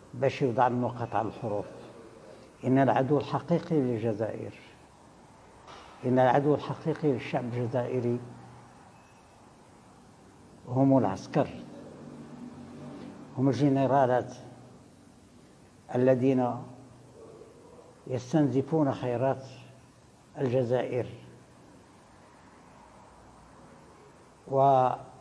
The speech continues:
ويضايقون الشعب الجزائري ويبذلون كل الجهود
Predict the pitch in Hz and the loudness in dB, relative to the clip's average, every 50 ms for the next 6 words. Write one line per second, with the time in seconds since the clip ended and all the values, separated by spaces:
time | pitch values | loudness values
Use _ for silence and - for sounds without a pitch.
0 | - - - - - - - - _ _ - - _ - - _ - - _ - | -20 -20 -20 -20 -20 -20 -20 -20 _ _ -20 -20 _ -20 -20 _ -20 -20 _ -20
1 | - - - 147 147 147 120 160 156 147 139 127 120 - - 156 156 113 110 104 | -20 -4 0 4 4 4 6 6 4 4 4 0 -4 -4 -2 -2 -2 -2 -4 -6
2 | - - 117 101 101 107 113 113 104 104 110 - - 113 110 110 110 117 117 - | -6 -6 -6 -6 -6 -6 -4 -4 -4 -4 -6 -6 -6 -10 -10 -8 -10 -10 -12 -14
3 | - - - - - - - - - - - - - - - - - - - - | -20 -20 -20 -20 -20 -20 -20 -20 -20 -20 -20 -20 -20 -20 -20 -20 -20 -20 -20 -20
4 | - - - - - - - - - - - - - - - - - - - - | -20 -20 -20 -20 -20 -20 -20 -20 -20 -20 -20 -20 -20 -20 -20 -20 -20 -20 -20 -20
5 | - - - - - - - - - - - - - - - - - - - - | -20 -20 -20 -20 -20 -20 -20 -20 -20 -20 -20 -20 -20 -20 -20 -20 -20 -20 -20 -20
6 | - - - - - - - - - - - 143 143 151 139 123 131 147 139 151 | -20 -20 -20 -20 -20 -20 -20 -20 -16 -6 0 4 6 6 6 6 4 4 6 6
7 | 151 139 135 135 - 175 185 170 135 117 117 120 117 127 156 151 123 | 4 4 2 2 4 6 6 6 6 4 0 0 2 4 4 2 2